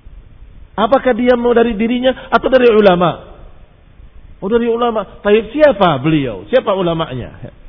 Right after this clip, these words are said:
Oh, Syekh Fulan dan Syekh Fulan. Alhamdulillah. Maka kita tanyakan. Kita cari bukunya atau rekamannya atau ucapan beliau yang lebih panjang, lebih luas untuk melihat apa dalil-dalilnya.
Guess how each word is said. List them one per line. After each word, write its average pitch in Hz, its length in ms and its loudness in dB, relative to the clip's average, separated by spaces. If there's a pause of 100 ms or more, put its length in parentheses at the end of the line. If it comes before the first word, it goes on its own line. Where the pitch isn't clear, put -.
(100)
Oh, 170 140 -2
Syekh 196 240 -2
Fulan 185 240 -2
dan 170 80 -4
Syekh 151 240 -4
Fulan. 151 160 -4
Alhamdulillah. 135 640 -6 (920)
Maka 127 240 -8
kita 185 240 0
tanyakan. 196 480 -4 (720)
Kita 165 180 -4
cari 208 380 -4 (560)
bukunya 165 680 -4 (460)
atau 151 640 -4
rekamannya 160 1040 -4
atau 156 840 -2 (100)
ucapan 160 400 -4
beliau 156 260 2
yang 151 60 -4
lebih 147 240 -4
panjang, 165 400 -4
lebih 139 220 -4
luas 196 260 0 (640)
untuk 180 240 0
melihat 202 320 0
apa 247 240 0
dalil-dalilnya. 143 640 -2